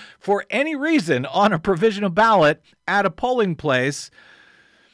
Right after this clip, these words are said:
uh, and, you know, if there is just no way to use a normal, regular ballot, then please, yes, by all means, do so. Use that provisional ballot. Do not walk away thinking that it won't be tallied,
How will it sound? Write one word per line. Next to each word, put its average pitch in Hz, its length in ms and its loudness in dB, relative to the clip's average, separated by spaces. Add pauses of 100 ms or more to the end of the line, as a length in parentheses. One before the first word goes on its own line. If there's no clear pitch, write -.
(480)
uh, 139 520 2
and, 147 280 -4
you 151 140 -4
know, 131 140 -2
if 139 260 -2
there 147 180 2
is 139 120 -2
just 143 360 -4
no 151 280 2
way 214 400 2
to 160 160 -4
use 165 420 0
a 156 100 2
normal, 147 680 0
regular 190 460 0
ballot, 156 440 2
then 170 260 -2
please, 190 580 -6
yes, 226 320 -2
by 151 180 -8
all 233 220 0
means, 208 360 -2
do 240 220 0
so. 202 220 2
Use 175 320 -2
that 214 180 0
provisional 180 400 -2
ballot. 185 480 2 (240)
Do 180 140 0
not 208 240 2
walk 208 400 0
away 214 420 4
thinking 185 380 -6
that 175 160 0
it 170 100 -4
won't 175 360 -4
be 180 160 -2
tallied, 170 680 -2